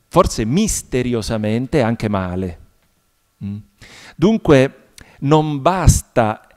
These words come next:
riconoscere la verità, non basta essere intellettualmente convinti di ciò che è bene, perché bisogna attivare altre facoltà, come la volontà ad esempio. E lì la volontà va esercitata.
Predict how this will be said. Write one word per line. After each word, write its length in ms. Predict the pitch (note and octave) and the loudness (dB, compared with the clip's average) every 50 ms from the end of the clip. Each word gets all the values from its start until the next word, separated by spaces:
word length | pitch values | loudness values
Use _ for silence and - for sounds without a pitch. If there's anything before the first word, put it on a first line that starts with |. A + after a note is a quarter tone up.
| _ _ _ _ _ _ _ _ | _ _ _ _ _ _ _ _
riconoscere 840 | - A#2+ C#3+ D#3 - - C#3+ C#3 C3 C3+ C3 A#2+ - - A#2+ A2+ A2+ | 2 2 2 2 0 -2 -4 -4 -2 -2 -4 -2 -2 -2 -2 -2 -2
la 80 | A2+ | -2
verità, 680 | G#2+ A2 G#2+ A2 G#2 - - G2 F2+ E2+ E2 G2 - _ _ _ _ _ _ _ _ | -2 -4 -4 -4 -4 -6 -6 -6 -6 -8 -10 -14 -18 _ _ _ _ _ _ _ _
non 240 | - A#2 A#2+ A#2+ B2 | -4 -4 -4 0 2
basta 500 | C#3 F#3+ G#3+ G3 - - - - C3+ A#2+ | 2 2 2 0 -2 -4 -4 -6 -4 -2
essere 500 | B2 C3 - - - - B2+ B2 A#2+ A#2+ | 0 -2 -2 -2 -2 -4 -2 -2 0 -2
intellettualmente 1000 | A#2+ B2 A#2+ - - A#2+ A#2 A#2+ A#2 - - B2+ A#2 A#2 B2+ C3 B2+ - C#3+ A2 | -2 -2 -4 -4 -4 -4 -4 -4 -6 -4 -2 0 2 2 2 0 0 0 -2 0
convinti 720 | - B2+ A#2 A2+ A2+ A2+ A#2 C3 B2+ A#2+ A2+ G#2+ - A#2 | 0 0 0 0 0 0 2 2 2 2 0 0 -2 -2
di 160 | G#2+ G#2 G#2+ - | -2 -2 -2 0
ciò 180 | - B2 A#2 | 0 0 0
che 200 | - - G#2+ G2+ | 0 -2 -4 -6
è 20 | G2+ | -4
bene, 560 | G2 F#2+ F#2+ F2+ F2 F2 F2 F2 E2+ - - _ | -6 -6 -6 -6 -8 -10 -10 -12 -12 -14 -16 _
perché 280 | - C3+ B2+ A#2 - C#3 | -4 -4 -4 -2 -4 -6
bisogna 360 | C3 C3 A2+ D3 D3+ C#3+ C#3+ | -6 -4 -4 -2 -2 -2 -4
attivare 500 | C#3+ - - E3+ C3+ A2 G2+ G#2+ G#2+ G#2 | -6 -4 -4 -2 -2 0 -2 -2 -4 -6
altre 300 | G2+ G2 G2 - G2+ G2 | -6 -8 -6 -6 -6 -6
facoltà, 640 | - - G2 - F#2+ F#2 - - F#2 F2 F#2 - _ _ _ _ _ _ _ | -4 -6 -8 -8 -8 -10 -8 -10 -12 -12 -12 -16 _ _ _ _ _ _ _
come 200 | - A2+ A2+ G#2+ | -4 -2 0 0
la 80 | G#2 | 0
volontà 600 | G2+ G2+ G#2 F#2+ F#2+ F#2+ F#2+ F2+ - G2+ F#2+ F#2+ | -2 -2 -4 -6 -6 -8 -10 -10 -8 -8 -8 -8
ad 140 | F#2 F#2 F2+ | -8 -10 -10
esempio. 560 | F#2+ F2 - - F#2 F2+ A#2 - - - - _ _ _ _ _ _ _ _ _ | -12 -12 -12 -12 -12 -14 -14 -18 -20 -20 -20 _ _ _ _ _ _ _ _ _
E 100 | - A2+ | -6 -4
lì 340 | A2 A#2 C3 D3+ F3 - _ _ _ _ _ _ _ - | -2 -2 -2 -2 -4 -6 _ _ _ _ _ _ _ -14
la 100 | - G#2 | -10 -8
volontà 360 | G2+ G2+ G2+ G2+ G2 A#2 A2+ | -8 -6 -6 -6 -6 -6 -4
va 140 | A2 G#2 F#2+ | -4 -6 -6
esercitata. 920 | F#2+ F2 - F#2+ F2+ - - G2 F#2 - F2+ E2+ E2 F2+ - - G2+ - | -6 -8 -8 -8 -8 -8 -10 -10 -10 -10 -10 -10 -10 -10 -12 -12 -14 -14